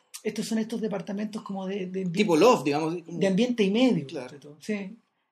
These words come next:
Speaker 1: En realidad sí, pues yo creo que Velódromo podría ser definida como una película de un tipo que, de un tipo que anda en bicicleta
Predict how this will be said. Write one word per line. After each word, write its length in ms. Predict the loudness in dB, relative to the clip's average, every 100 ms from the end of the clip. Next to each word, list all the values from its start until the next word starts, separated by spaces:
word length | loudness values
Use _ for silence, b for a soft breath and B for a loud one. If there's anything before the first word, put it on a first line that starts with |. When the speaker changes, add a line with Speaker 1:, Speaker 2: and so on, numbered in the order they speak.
| _ _ _ _ -10
Speaker 1:
En 100 | -2
realidad 380 | 0 2 0 -2
sí, 160 | -6
pues 160 | -4 -2
yo 80 | -2
creo 160 | -2
que 100 | -4
Velódromo 460 | -4 -2 -2 -2 -4
podría 320 | -4 -4 -4
ser 180 | -4 -6
definida 500 | -6 -6 -4 -2 -2
como 140 | -4 -2
una 160 | -2
película 380 | -4 -6 -6 -6
de 80 | -6
un 240 | -8 -10
tipo 200 | -8 -6
que, 120 | -6
de 180 | -8 -10
un 60 | -8
tipo 200 | -6 -4
que 60 | -2
anda 120 | -2
en 80 | -2
bicicleta 600 | -4 -8 -4 -4 -4